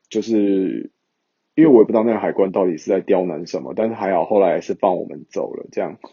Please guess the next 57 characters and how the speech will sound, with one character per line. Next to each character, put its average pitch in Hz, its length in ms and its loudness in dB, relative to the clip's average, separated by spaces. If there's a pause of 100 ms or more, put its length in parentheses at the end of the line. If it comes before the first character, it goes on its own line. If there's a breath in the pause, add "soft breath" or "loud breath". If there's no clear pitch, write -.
(240 loud breath)
那 151 120 4
我 113 120 6
知 120 160 -2
道 120 200 8
我 92 100 -2
们 98 100 -2
要 117 80 0
去 131 80 -2
维 113 140 4
多 107 180 0
利 107 120 2
亚 80 260 -2
是 107 400 -2
要 92 480 4 (360)
搭 104 180 4
船， - 300 -6 (880)
可 123 100 6
是 131 80 8
那 139 120 4
时 131 80 2
候 120 60 8
我 101 120 6
就 107 100 0
跟 110 100 2
我 101 60 -2
同-， 98 180 -10
我 98 80 0
的 98 120 2
朋 101 160 -6
友 98 80 -2
讲 90 200 -6
说， 95 440 0
呃， 101 100 -12 (160)
搭 101 140 -4
船 101 200 -6
我 87 60 -8
会 92 160 -6
吐 - 400 -6
欸 - 100 -12
什 - 180 -18
么 73 40 -20 (160)
的， - 160 -18
因 107 80 -6
为 98 60 -2
我， 95 240 -4
我 107 80 -2
会 117 80 4
跟 123 120 0
大 123 80 2
家 120 120 4
讲 95 260 -6 (400 loud breath)
说， 107 260 4
我 101 200 2
曾 101 200 -10
经 107 200 -6
那 107 100 -4
个 73 420 -6